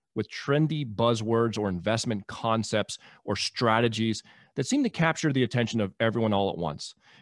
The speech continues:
A-, and then a lot of times they quickly fizzle out or, or lose their luster almost just as fast.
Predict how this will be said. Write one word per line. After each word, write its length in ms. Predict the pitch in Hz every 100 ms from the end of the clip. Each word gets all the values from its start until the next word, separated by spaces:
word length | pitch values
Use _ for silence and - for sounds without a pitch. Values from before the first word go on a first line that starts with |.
| -
A-, 200 | - -
and 120 | 175
then 160 | 190 180
a 60 |
lot 180 | 117 160
of 60 | 247
times 240 | 143 117
they 80 | 120
quickly 400 | - 185 - 156
fizzle 480 | 101 - 175 139 120
out 220 | 127 87 _ _ _ -
or, 300 | 120 117 110
or 200 | 117 113
lose 460 | 110 123 185 226 151
their 180 | 113 104
luster 440 | 98 92 - 98
almost 360 | 117 120 107 -
just 240 | 117 110
as 120 | 95
fast. 440 | - 87 120 -